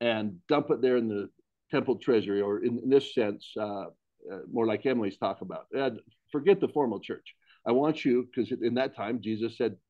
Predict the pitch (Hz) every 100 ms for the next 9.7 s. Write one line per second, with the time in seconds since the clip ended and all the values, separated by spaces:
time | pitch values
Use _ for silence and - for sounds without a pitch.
0 | _ 131 127 131 131 - 107 104 - 165
1 | 76 - 104 95 95 - 135 120 110 -
2 | 135 120 92 98 113 110 107 107 101 101
3 | 110 95 _ _ _ _ _ 95 95 87
4 | 87 - _ _ - 113 110 113 - 120
5 | 104 - 156 151 143 139 - _ _ _
6 | - 110 107 101 - _ - 113 90 71
7 | _ _ _ _ _ - 107 90 82 -
8 | _ _ _ - 120 117 107 143 120 117
9 | 113 113 110 - 117 117